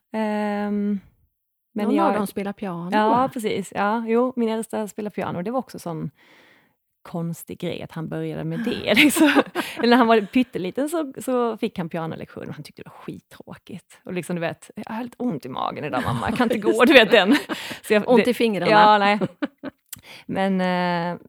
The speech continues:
Speaker 1: men det var faktiskt, eh, jag tyckte han spelade lite för mycket T V-spel. Och då satte jag lite så här ett ultimatum att hälften av tiden så gör någonting som du skulle vilja, vilja bli bra på. Bara för
Speaker 2: Bra.
Speaker 1: att liksom... Ja.
Speaker 2: Mm.
Speaker 1: Och det var ju några år sedan, vad kan det vara, tre år sedan nu.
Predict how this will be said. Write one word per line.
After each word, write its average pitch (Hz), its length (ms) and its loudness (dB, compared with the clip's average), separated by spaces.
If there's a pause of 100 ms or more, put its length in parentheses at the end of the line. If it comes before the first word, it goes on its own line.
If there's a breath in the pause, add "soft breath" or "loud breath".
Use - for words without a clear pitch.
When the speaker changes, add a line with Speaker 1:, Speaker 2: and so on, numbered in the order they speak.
Speaker 1:
men 190 280 -4
det 185 120 -4
var 180 80 -6
faktiskt, 180 500 -12
eh, 170 80 -6 (460)
jag - 120 -8
tyckte 220 160 -4
han 196 80 -4
spelade 190 200 -4
lite 175 140 -6
för - 80 -8
mycket 175 180 -10
T 185 220 -6
V-spel. - 460 -14 (100)
Och 180 80 -14
då 185 100 -8
satte 175 280 -10
jag 165 120 -8
lite - 120 -12
så 165 80 -10
här - 140 -6
ett - 100 -12
ultimatum 156 560 -10
att 90 100 -16 (340)
hälften 190 580 -2
av 170 80 -12
tiden - 520 -12 (420)
så 175 220 -12
gör 180 300 -2
någonting 160 380 -8
som - 120 -10
du - 60 -8
skulle 165 180 -10
vilja, 156 280 -10
vilja 170 200 -8
bli 165 120 -8
bra - 400 -6
på. - 200 -10 (280)
Bara 190 220 2
för - 80 -8
Speaker 2:
Bra. 202 80 -4
Speaker 1:
att 262 60 -6
liksom... 170 400 -4
Ja. 214 180 2
Speaker 2:
Mm. 254 120 -4 (500 loud breath)
Speaker 1:
Och 185 60 -10
det 202 60 -6
var 190 100 0
ju 156 60 -4
några 156 200 -6
år - 200 -10
sedan, - 180 -14
vad 165 100 -12
kan - 100 -10
det - 60 -10
vara, - 120 -14 (180)
tre - 200 -16
år - 120 -16
sedan - 180 -16
nu. - 140 -12